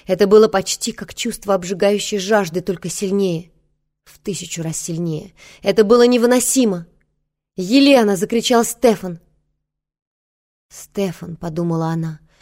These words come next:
Она почувствовала всплеск силы, когда Катрина открыла глаза. Ее рот искривился в гневе, она выпустила когти. Они были такие длинные,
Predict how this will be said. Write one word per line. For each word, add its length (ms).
Она 220
почувствовала 720
всплеск 420
силы, 600
когда 280
Катрина 440
открыла 400
глаза. 480
Ее 300
рот 180
искривился 600
в 60
гневе, 420
она 220
выпустила 540
когти. 580
Они 200
были 200
такие 340
длинные, 560